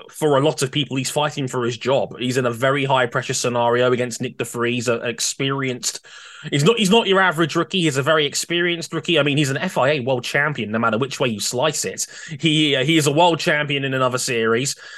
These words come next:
He's got a lot of experience. He was a very good Formula Two driver. He was the number four man in that, I call it the Triple Crown year when Russell, Norris, and Albon all went up together.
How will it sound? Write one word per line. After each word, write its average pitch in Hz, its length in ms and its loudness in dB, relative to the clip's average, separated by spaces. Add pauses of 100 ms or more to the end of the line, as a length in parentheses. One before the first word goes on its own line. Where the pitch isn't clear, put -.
(160)
He's 143 160 0
got 139 120 4
a 131 100 4
lot 170 100 6
of 156 100 4
experience. 131 600 0
He 139 60 -2
was 127 160 0
a 123 60 -2
very 139 420 2
good 151 260 2
Formula 135 460 0
Two 139 320 0
driver. 117 320 2
He 143 160 0
was 151 140 2
the 139 80 2
number 135 320 2
four 139 380 2
man 131 280 2
in 117 160 0
that, 123 200 0 (680)
I 185 60 4
call 240 180 6
it 196 80 2
the 170 80 0
Triple 196 320 0
Crown 185 420 2
year 151 220 2
when 135 240 0
Russell, 147 500 0
Norris, 143 420 2
and 151 100 2
Albon 135 420 0
all 160 220 4
went 147 160 4
up 143 160 -2
together. 135 520 2